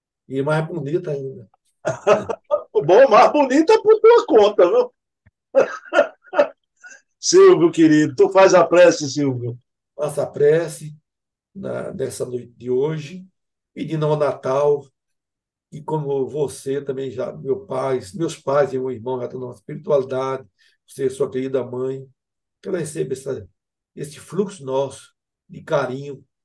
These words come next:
Speaker 1: porque nós sabemos que todos vocês estão mais, mais vivos que nós, que estão mais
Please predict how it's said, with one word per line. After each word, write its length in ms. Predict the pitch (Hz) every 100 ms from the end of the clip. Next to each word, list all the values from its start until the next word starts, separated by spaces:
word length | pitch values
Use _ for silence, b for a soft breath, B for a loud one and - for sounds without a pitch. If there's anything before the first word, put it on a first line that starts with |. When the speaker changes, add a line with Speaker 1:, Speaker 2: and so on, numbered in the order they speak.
| _ _ -
Speaker 1:
porque 420 | 156 180 175 -
nós 160 | - 160
sabemos 380 | 220 147 139 -
que 100 | -
todos 180 | 208
vocês 220 | 190 - -
estão 200 | 170 180
mais, 240 | 185 -
mais 220 | 202 196
vivos 180 | 190 185
que 140 | 190
nós, 580 | 170 139 135 135 - _ _ _ _ _ _ -
que 60 |
estão 220 | - 143
mais 400 | 135 139 - -